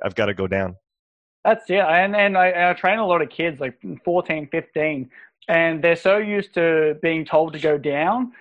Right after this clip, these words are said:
Speaker 2: You know,
Speaker 1: Yeah.
Speaker 2: they'll be at pa-, uh, at training and they'll, they'll hit the pads and they go down, down, down. So they go down.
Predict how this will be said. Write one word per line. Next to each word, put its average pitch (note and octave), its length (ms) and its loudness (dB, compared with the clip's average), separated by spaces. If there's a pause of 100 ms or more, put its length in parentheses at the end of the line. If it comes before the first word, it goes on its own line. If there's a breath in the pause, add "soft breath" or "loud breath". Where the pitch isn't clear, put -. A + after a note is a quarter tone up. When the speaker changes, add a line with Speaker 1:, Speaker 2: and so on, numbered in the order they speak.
(140 loud breath)
Speaker 2:
You E3+ 80 0
know, D#3+ 60 4
Speaker 1:
Yeah. D3+ 60 2
Speaker 2:
they'll D#3 280 4
be F#3 120 2
at E3+ 200 0
pa-, E3 640 2
uh, D#3+ 40 0
at D#3 60 2
training E3 420 -2
and D#3 100 -2
they'll, D3 280 0
they'll D#3 160 0
hit F#3 140 -2
the D#3+ 60 -10
pads D#3+ 400 2
and C#3 80 -6
they D3+ 180 0
go E3+ 200 0
down, F3 220 -2
down, E3+ 220 -2
down. D#3+ 320 -2
So D#3 100 -4
they D3 120 -2
go F#3 140 2
down. E3 380 -2